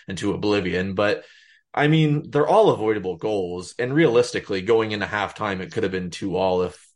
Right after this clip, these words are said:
um, Ollie Watkins put that one away. It, it, it's an interesting one, but there's just so many ways to look at this game with a different context. Like,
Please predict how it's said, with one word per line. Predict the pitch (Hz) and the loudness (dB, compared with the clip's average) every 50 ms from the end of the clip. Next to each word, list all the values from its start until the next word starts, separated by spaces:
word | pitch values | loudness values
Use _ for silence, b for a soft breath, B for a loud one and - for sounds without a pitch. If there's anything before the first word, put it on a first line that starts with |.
| _ - | _ -4
um, | 92 90 90 90 87 90 80 80 | -2 -2 -2 -2 -4 -6 -8 -6
Ollie | - 95 92 | -2 -2 -2
Watkins | 90 92 92 92 - - 92 87 - | 0 0 0 -2 -2 -4 -10 -10 -10
put | - - 98 90 | -8 -6 -6 -4
that | 95 92 - - | -2 -2 -2 0
one | 92 95 92 90 | 0 0 0 0
away. | 87 90 98 98 90 82 85 90 90 b b b b b b b b _ _ - | 0 0 2 2 2 0 -2 -4 -8 b b b b b b b b _ _ -14
It, | - 139 - - - - - _ _ b b b b b - | -12 -12 -10 -10 -12 -14 -16 _ _ b b b b b -8
it, | - 131 - | -8 -4 -2
it's | 147 160 160 175 | 0 0 2 2
an | 180 185 | 2 2
interesting | 202 208 - 208 180 160 - 127 107 101 | 2 0 0 -2 -2 -2 -2 -4 -2 -2
one, | 101 98 101 101 | -2 -2 -2 -2
but | 98 110 - - | -4 -4 -2 0
there's | 120 123 117 - | -2 -2 -2 -4
just | - 165 156 - - - - | -4 -4 -4 -4 -6 -6 -2
so | - 147 147 151 | 0 0 2 2
many | 151 151 147 147 139 131 | 0 -2 -4 -4 -6 -8
ways | 113 107 104 104 107 113 123 123 120 120 120 113 - | -10 -12 -14 -12 -6 0 2 2 4 4 2 0 -2
to | - 107 | -4 -4
look | 104 113 113 - | -2 -2 -2 -4
at | 120 104 | -4 -6
this | - - - | -6 -8 -6
game | - 98 98 98 | -6 -4 -4 -4
with | 98 - 98 | -4 -4 -4
a | 92 | -6
different | 87 90 107 104 - 104 92 80 - | -2 0 -2 0 0 -2 -4 -4 -4
context. | - 101 98 101 107 - 127 127 123 - - - | -4 -2 -2 -2 -2 -2 -2 -2 -2 -2 0 0
Like, | 120 113 - | 0 0 -2